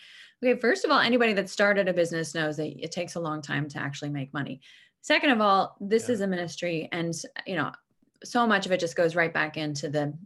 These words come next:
Speaker 1: the company, either with its growth or, you know, paying for what, what the work that we're doing. Um, but even if, you know, you put all of that aside, the fact of the matter is, is that I am now presenting pro-, you know, we have, we have candles and, uh, you know, all kinds of charcuterie boards and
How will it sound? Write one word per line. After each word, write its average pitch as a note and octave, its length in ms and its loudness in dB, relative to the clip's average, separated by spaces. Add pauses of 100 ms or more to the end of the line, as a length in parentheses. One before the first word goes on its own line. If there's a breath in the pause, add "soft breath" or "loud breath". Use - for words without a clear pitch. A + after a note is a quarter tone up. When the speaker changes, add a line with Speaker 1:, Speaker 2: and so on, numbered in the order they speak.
(120)
Speaker 1:
the D#3 80 -10
company, E3+ 500 -4
either D#3 220 -4
with D#3 160 -10
its D3 140 -10
growth F3+ 360 2
or, D#3 340 0
you - 200 -8
know, D3 160 -4
paying E3 260 -4
for D#3 180 -6
what, D3 280 -6 (140)
what D#3 360 -8
the D#3+ 80 -8
work C#3+ 220 -6
that - 80 -12
we're D3+ 200 -4
doing. D#3 280 -4 (520 loud breath)
Um, F3+ 340 2 (120)
but B3+ 200 6
even A4 260 4
if, D#4 100 4 (100)
you B3 100 2
know, G3+ 120 4
you G3 120 0
put B3 200 -2
all A#3 180 4
of B3 100 4
that F#3 180 4
aside, E3+ 560 2 (420 loud breath)
the G#3+ 80 -2
fact F#4 220 2
of - 60 -16
the A3 60 2
matter F3 280 4
is, E3 220 0
is E3 140 0
that - 160 0
I G3 100 -2
am B3 180 4
now G3 220 4
presenting E3+ 460 0
pro-, E3+ 200 -6 (100)
you E3+ 140 -4
know, C#3+ 140 -2 (180)
we F#3 120 -6
have, E3+ 220 -8
we F3 140 -12
have E3+ 120 -14
candles G3 500 0
and, D3+ 300 -2
uh, - 180 -6
you F3 80 -8
know, - 80 -8
all F3+ 140 -6
kinds E3 280 -6
of - 80 -14
charcuterie F#3 600 -6
boards D#3+ 360 -2
and C#3+ 180 -6